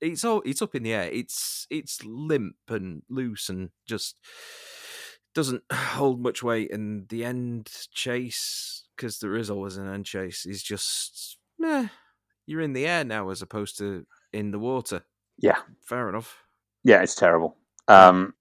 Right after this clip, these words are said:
Speaker 2: and, and that is the only anniversaries for this week. I just want to say a, a little quick, uh, something here just before we delve into the realm of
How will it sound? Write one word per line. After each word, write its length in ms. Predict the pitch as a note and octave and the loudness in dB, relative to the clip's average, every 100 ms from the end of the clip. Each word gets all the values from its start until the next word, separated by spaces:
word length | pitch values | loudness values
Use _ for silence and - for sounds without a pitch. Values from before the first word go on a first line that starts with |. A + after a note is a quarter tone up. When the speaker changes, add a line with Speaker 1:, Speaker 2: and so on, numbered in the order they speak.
| _ - | _ 4
Speaker 2:
and, 160 | A2+ A#2+ | 6 8
and 300 | A#2 C3 C3+ | 6 6 8
that 120 | D#3+ | 8
is 120 | B2 - | 8 2
the 60 | |
only 180 | G2 F#2 | 0 2
anniversaries 800 | F#2 F2 F2+ F2+ - A2 G2 - | 0 0 0 0 -2 -6 -4 -6
for 160 | - F#2+ | -8 -4
this 240 | F#2+ - | -4 -2
week. 280 | G2 F#2+ - _ _ _ _ - - | 0 0 -2 _ _ _ _ -20 6
I 100 | E3+ | 6
just 160 | E3 - | 6 0
want 160 | C#3 - | 0 0
to 60 | |
say 180 | C3 A2 | 2 2
a, 200 | G#2 G2 | 2 -2
a 80 | G2 | 2
little 220 | G2 F2+ | 2 2
quick, 260 | - - - - _ _ _ - | 0 -4 -4 -8 _ _ _ -2
uh, 220 | F#2 F2+ | 0 0
something 360 | - G2 F#2+ E2+ | -4 -10 -10 -10
here 160 | G2+ F2+ | -4 -4
just 220 | D#2+ G2 | -6 -14
before 260 | G2 - F2+ | -12 -6 -6
we 260 | F2 F2 B2+ _ | -4 -6 -10 _
delve 300 | G2+ F2+ F2 | -2 -2 -2
into 160 | F2+ - | -8 -8
the 80 | F2+ | -6
realm 300 | F2 E2+ | -6 -6
of 80 | E2+ | -6